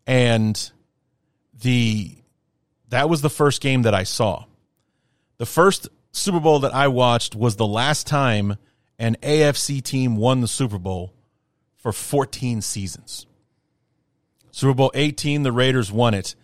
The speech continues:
And then starting with Super Bowl nineteen and the forty-niners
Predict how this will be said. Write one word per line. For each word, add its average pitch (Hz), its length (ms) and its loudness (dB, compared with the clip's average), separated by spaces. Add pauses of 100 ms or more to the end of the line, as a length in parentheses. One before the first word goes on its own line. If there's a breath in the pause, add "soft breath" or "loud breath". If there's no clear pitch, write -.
(400)
And 117 140 0
then 113 180 2
starting 160 420 4
with 147 140 0
Super 156 200 -2
Bowl 143 180 2
nineteen 139 600 0
and 127 300 0
the 120 40 0
forty-niners 127 920 0